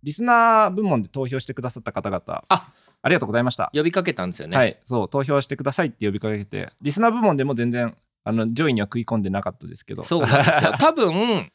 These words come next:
Speaker 2: 日本中でもうこうやってる方が、
Speaker 1: はい。
Speaker 2: もう全員リスナー投票してくれたら、もしかしたら来年は
Speaker 1: <laughs>
Speaker 2: 行くかもしれない。
Speaker 1: そうですね。
Speaker 2: はい。
Speaker 1: まあ、来年頑張りたいですね。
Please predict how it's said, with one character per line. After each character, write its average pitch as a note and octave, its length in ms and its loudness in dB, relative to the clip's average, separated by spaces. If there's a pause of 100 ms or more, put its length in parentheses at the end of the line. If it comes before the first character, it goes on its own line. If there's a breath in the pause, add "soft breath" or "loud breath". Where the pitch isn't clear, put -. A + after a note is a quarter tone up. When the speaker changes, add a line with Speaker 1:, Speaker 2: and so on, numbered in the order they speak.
(120)
Speaker 2:
日 D3 140 -4
本 G3 260 0
中 G3+ 200 4
で G#3 180 4
も A2+ 140 -4
う A2+ 40 -8
こ - 160 -6
う B2+ 40 2
や B2+ 100 2
っ - 20 -18
て - 140 -10
る C3+ 80 -4
方 C3 280 -4
が、 G#2+ 280 2
Speaker 1:
は A#2 160 4
い。 - 40 -2
Speaker 2:
も A2+ 120 -8
う F#2 80 -8
全 G3+ 640 4
員 F#3+ 400 0
リ E3+ 100 0
ス F3 120 -8
ナ E3 80 0
ー - 20 -16
投 D3+ 140 -2
票 F#2+ 180 -6
し - 100 -10
て F#2 100 -10
く G2 100 -8
れ F#2 100 -6
た F#2 100 -8
ら、 F2+ 240 0 (320)
も A2+ 180 -6
し A2+ 100 -4
か G2+ 160 -4
し - 80 -8
た C#3+ 220 2
ら F#2+ 320 -2
来 A2+ 180 0
年 D3+ 100 2
は - 540 4
Speaker 1:
<laughs> - 20 -10
Speaker 2:
行 D3+ 80 -2
く - 100 -8
か D3 140 2
も G2+ 100 -6
し G#2+ 140 -6
れ G2 80 -2
な E2+ 140 -4
い。 D2+ 100 -10 (500)
Speaker 1:
そ E3+ 140 0
う C3 40 4
で G#2 60 -4
す G#2+ 140 -12
ね。 G#2+ 160 -6
Speaker 2:
は G#2 120 0
い。 - 100 -6
Speaker 1:
ま D3+ 100 2
あ、 - 20 4
来 F#3+ 140 4
年 A3 100 -2
頑 G3 140 2
張 G3 60 0
り - 20 -14
た F#3 80 -4
い C#3+ 40 -2
で G#2+ 40 -4
す - 100 -12
ね。 B2 160 -10